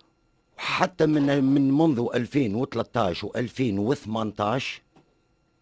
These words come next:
كانوا متموقعين إلى جانب الرئيس السابق سي عبد المجيد الزهر، كانوا متموقعين. وكانوا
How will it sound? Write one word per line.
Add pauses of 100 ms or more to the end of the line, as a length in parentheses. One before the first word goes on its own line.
(880)
كانوا
متموقعين
إلى
جانب (540)
الرئيس
السابق
سي
عبد
المجيد
الزهر، (500)
كانوا
متموقعين. (840)
وكانوا